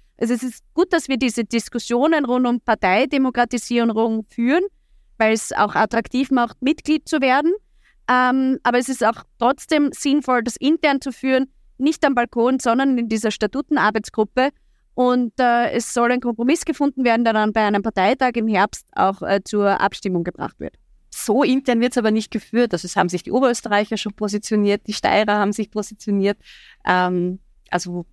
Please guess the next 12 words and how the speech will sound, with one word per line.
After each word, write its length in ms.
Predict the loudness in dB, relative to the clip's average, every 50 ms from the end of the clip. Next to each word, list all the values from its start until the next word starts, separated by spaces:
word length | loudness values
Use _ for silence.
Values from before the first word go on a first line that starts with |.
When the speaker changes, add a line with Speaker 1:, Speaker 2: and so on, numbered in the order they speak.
| _ _ _ _ -12 -8
Speaker 2:
ist 200 | -6 -2 0 0
doch 120 | 2 2
auch 200 | 2 0 0 0
gut, 240 | 0 0 2 2 2
wenn 120 | 2 2
man 120 | 2 2 0
ein 100 | 0 0
bisschen 280 | -2 -2 -2 0 0
transparenter 680 | 2 2 0 0 0 -2 -2 0 0 2 2 2 0 -2
diskutiert. 540 | -2 -4 -8 -8 -8 -6 -4 -2 -2 -2 -2
Dieses 180 | -2 -4 -4 -2 0
alles 320 | 2 2 2 0 -2 -6